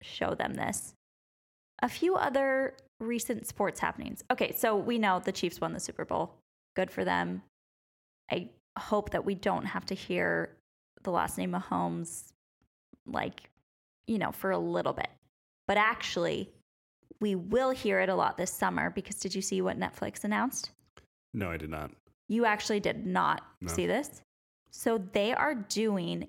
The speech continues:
Speaker 1: a docuseries similar to what they've done with golf and tennis and F one.
Speaker 2: Yeah.
Speaker 1: But this one is called Quarterback.
Speaker 2: Huh. So it's like, just like a Hard Knocks rerun?
Speaker 1: Kind of. Like, they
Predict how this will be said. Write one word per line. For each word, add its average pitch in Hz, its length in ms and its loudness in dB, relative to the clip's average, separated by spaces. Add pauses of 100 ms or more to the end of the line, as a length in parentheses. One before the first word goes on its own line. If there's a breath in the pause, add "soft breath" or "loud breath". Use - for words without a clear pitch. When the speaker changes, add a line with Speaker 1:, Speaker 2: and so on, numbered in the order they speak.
Speaker 1:
a 196 120 2
docuseries 196 1000 0
similar 202 440 -2
to 202 280 0
what 190 180 0
they've 196 160 0
done 190 300 2 (380 loud breath)
with 190 200 -2
golf 185 440 2
and 190 260 0
tennis 185 460 -2
and 180 200 0
F 202 200 0
one. 254 380 2
Speaker 2:
Yeah. 87 160 -6 (340)
Speaker 1:
But 196 160 0
this 202 180 0
one 226 120 0
is 220 120 -2
called 190 320 0 (240)
Quarterback. - 720 -2 (500)
Speaker 2:
Huh. 87 200 -6
So - 180 -2
it's - 160 -4
like, 80 280 -4
just - 200 -6
like 82 180 -6
a 78 320 -4 (320)
Hard 92 320 -4
Knocks 82 360 -4
rerun? 90 520 -4 (840)
Speaker 1:
Kind 226 380 0
of. 277 160 2
Like, 214 200 2
they 220 140 2